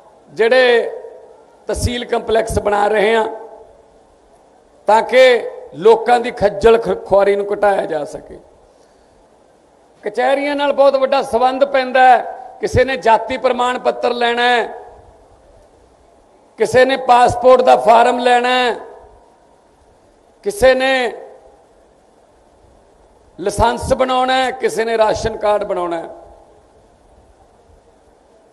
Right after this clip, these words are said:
ਸਿਸਟਮ ਨੂੰ ਠੀਕ ਕਰਦੇ ਕਰਦੇ ਟਾਈਮ ਤਾਂ ਲੱਗ ਗਿਆ,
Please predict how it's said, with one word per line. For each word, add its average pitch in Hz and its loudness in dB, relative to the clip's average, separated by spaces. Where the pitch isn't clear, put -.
ਸਿਸਟਮ 254 -4
ਨੂੰ 262 -6
ਠੀਕ 247 -6
ਕਰਦੇ 262 2
ਕਰਦੇ 254 2
ਟਾਈਮ 240 0
ਤਾਂ 254 2
ਲੱਗ 240 4
ਗਿਆ, 254 6